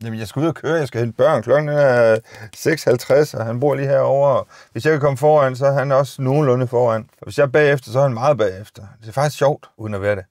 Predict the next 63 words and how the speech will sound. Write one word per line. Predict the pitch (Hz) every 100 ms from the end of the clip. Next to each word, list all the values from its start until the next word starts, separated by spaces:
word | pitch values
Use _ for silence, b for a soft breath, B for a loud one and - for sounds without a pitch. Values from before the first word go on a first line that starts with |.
| _ 113
Meget | 110
frustrerende, | 127 113 110 110 98
<laughs> | -
faktisk. | - - - _ _ 123 B _
Men | 120 120
backtrack, | 139 147 - 131 127
det | 135
har | 143
vi | 131
ikke | 135 -
på, | 123 110 101
på | -
dansk, | 110 135 127 -
har | 139
vi | 135
det? | 143 -
Tilbagesporing. | 127 135 143 - 131 123 123 _
Så | -
tænker | 131 170 151
man | 139
bare, | 147 139 117
"Øh, | 117
skal | 123
du | 117
have | 113
sporet | 131 120 123
din | 120
bil | 185 165
ind, | 196 143
eller | 110
hvad?" | 117
Nej, | 113 120 160 175
nej, | 165 165 165 160
nej, | 156 160 160
nej, | 156 151 151 143
nej. | 151 147 147
Det | -
er | 131
ikke | 123
det, | 123
jeg | 131
sagde. | - 120 -
Det |
er | 123
ikke | 117
det, | 110
jeg |
sagde. | - -
Vi | 107
ses | 104 98
senere. | 104 101 110
God | 156 190
morgen, | 139 95 101 131 -
og | _
god | - 98
dag, | 95 101 98 _
og | -
dejlig | 90 101 98
dag, | 95 98 _ -
og | 95
super | - 110 101
lækker | 104
dag. | 98 101